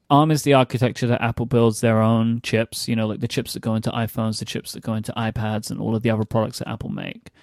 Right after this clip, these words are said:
Uh, and Apple are able to design them themselves, and then they get them fabricated by companies that they either own or part own or have great relationships with, right?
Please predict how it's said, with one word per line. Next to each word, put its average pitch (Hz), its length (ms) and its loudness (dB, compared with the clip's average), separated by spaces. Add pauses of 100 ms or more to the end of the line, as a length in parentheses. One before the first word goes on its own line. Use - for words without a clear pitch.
(580)
Uh, 110 300 -4
and 139 160 -2
Apple 160 480 2
are 135 120 4
able 131 200 6
to 131 140 -2
design 117 400 0
them 117 120 2
themselves, 196 680 4
and 117 120 4
then 110 140 2
they 107 140 0
get 160 160 -2
them 151 80 -10
fabricated 135 840 0
by 110 240 -4
companies 110 600 -4
that - 180 -10
they 113 400 -6
either 113 340 -2
own 117 240 4
or 110 100 2
part 117 300 0
own 113 240 0
or 107 80 0
have 107 180 -4
great 107 220 -6
relationships 165 600 2
with, 156 240 0
right? 170 180 0